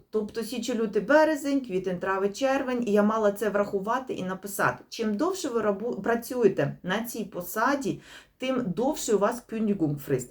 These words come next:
В деяких є шість місяців. Це так само, як і ваше міте, ваша квартплата. Все залежить від того, як ви працюєте.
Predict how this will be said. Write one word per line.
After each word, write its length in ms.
В 100
деяких 520
є 180
шість 400
місяців. 560
Це 120
так 220
само, 260
як 260
і 120
ваше 380
міте, 400
ваша 260
квартплата. 800
Все 280
залежить 440
від 160
того, 220
як 240
ви 80
працюєте. 680